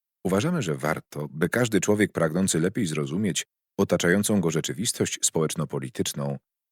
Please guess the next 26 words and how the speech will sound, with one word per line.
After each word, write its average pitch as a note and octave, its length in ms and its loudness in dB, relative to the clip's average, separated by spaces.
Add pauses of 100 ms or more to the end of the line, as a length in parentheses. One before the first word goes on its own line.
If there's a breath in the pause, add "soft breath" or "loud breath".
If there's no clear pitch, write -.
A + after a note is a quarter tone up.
zapoznał G2 500 4
się F#2+ 140 2
z D#2+ 80 0
niniejszą F2 460 2
publikacją E2 760 -4
i F2 100 -4
wyrobił D#2+ 340 0
sobie D2 260 -2
własne D#2+ 380 -2
zdanie D2 440 -2 (260)
na E2 100 2
temat B2+ 280 2
przemyśleń D#2 540 0
francuskiego D2 640 -2
badacza. - 640 -8 (840)
Życzymy D#3 440 2
owocnej D#2+ 460 0
lektury, D#2+ 500 -4 (360)
obfitującej G2+ 800 2
w - 60 -10
cenne B1+ 380 -2
wnioski. - 640 -8 (560)
Łukasz B2+ 360 2
Tomys - 340 -4
z - 180 -4
zespołem. C2 800 -4